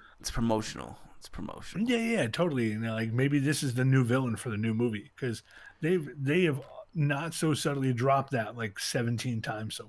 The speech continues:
Speaker 2: far.
Speaker 1: Yeah, really, dude.
Speaker 2: Yeah, it's not normal.
Speaker 1: Oh, wait, wait, there's one last line.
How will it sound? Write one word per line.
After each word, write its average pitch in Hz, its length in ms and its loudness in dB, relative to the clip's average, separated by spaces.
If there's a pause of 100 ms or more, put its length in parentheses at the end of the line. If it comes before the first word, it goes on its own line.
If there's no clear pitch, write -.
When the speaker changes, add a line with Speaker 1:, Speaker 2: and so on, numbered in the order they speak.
Speaker 2:
far. - 240 -18 (880)
Speaker 1:
Yeah, 131 340 -10 (180)
really, 95 400 0
dude. 69 460 -12
Speaker 2:
Yeah, 110 300 -2
it's 104 180 -8
not 113 180 -2
normal. 101 440 -8 (1000)
Speaker 1:
Oh, 127 100 -2
wait, 113 300 -4
wait, 117 300 -4
there's 113 260 -8
one 117 280 -2
last 107 280 -4
line. 85 380 -10